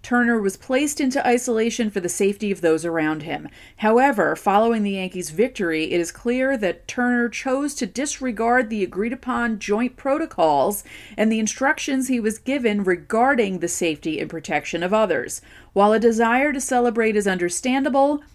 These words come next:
Turner's decision to leave isolation and enter the field was wrong and put everyone he came in contact with at risk.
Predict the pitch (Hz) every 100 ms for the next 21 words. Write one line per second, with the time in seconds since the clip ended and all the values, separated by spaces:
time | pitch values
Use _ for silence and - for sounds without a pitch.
0 | _ _ - - 285 277 269 262 220 254
1 | 240 240 226 202 185 240 294 285 226 220
2 | 196 180 185 175 165 - - - - 190
3 | 190 233 285 277 254 240 214 196 196 -
4 | - 175 160 165 220 220 160 147 170 -
5 | - 180 180 190 - 208 254 262 240 240
6 | 233 196 185 208 202 233 - 240 277 262
7 | 208 180 - 156 156 - 170 165 170 151
8 | - - -